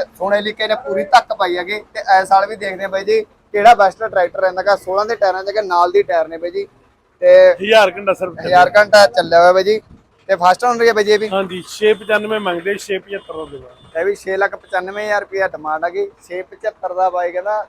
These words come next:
Speaker 1: ਦੇ ਦਾਂਗੇ। ਤੇ ਬਾਕੀ ਕੰਡੀਸ਼ਨ ਚੈੱਕ ਕਰ ਲਓ ਬਾਈ ਜੀ, ਓਕੇ ਰਿਪੋਰਟ 'ਚ ਪਿਆ। ਇੰਨੇ ਟਰੈਕਟਰ ਆ ਬਾਈ ਜੀ?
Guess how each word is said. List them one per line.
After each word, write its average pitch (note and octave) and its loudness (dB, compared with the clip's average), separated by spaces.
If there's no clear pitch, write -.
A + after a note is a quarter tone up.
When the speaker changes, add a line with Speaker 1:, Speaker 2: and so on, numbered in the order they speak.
Speaker 1:
ਦੇ D#3+ -6
ਦਾਂਗੇ। F3 -8
ਤੇ D#3+ -8
ਬਾਕੀ E3+ -4
ਕੰਡੀਸ਼ਨ F#3 -12
ਚੈੱਕ E3 -6
ਕਰ E3 -4
ਲਓ E3+ -8
ਬਾਈ F3+ -4
ਜੀ, G#3 -8
ਓਕੇ F#3+ -4
ਰਿਪੋਰਟ F3 -6
'ਚ E3 -20
ਪਿਆ। E3 -6
ਇੰਨੇ G3 -4
ਟਰੈਕਟਰ A#3 -2
ਆ A3+ 2
ਬਾਈ A3 0
ਜੀ? G#3 -8